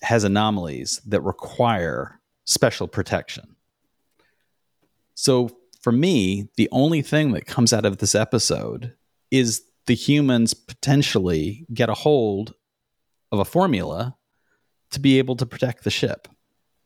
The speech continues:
The whole storyline around Regine, who is a spy, seems completely unnecessary. This doesn't seem to me to be a story that ultimately has a point.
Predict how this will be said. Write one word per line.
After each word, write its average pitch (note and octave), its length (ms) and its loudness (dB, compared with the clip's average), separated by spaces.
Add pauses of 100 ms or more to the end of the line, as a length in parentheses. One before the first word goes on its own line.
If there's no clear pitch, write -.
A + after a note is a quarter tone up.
(400)
The A2 80 -2
whole E3 200 0
storyline A#2 840 -2 (320)
around G#2+ 460 0
Regine, G2+ 640 0 (540)
who B2 180 4
is G#2 460 2 (480)
a - 80 -2
spy, D#2 600 -4 (100)
seems D#3 420 4
completely C#3+ 600 2
unnecessary. - 840 0
This C#3 200 2
doesn't C#3+ 440 0
seem A2+ 400 4
to - 140 0
me A2+ 340 2
to G#2+ 120 -2
be A2 140 4
a G#2 60 4
story A2+ 680 0 (120)
that A2+ 140 0
ultimately G#2 800 -6 (460)
has C3+ 260 -2
a A#2+ 40 -4
point. - 640 -4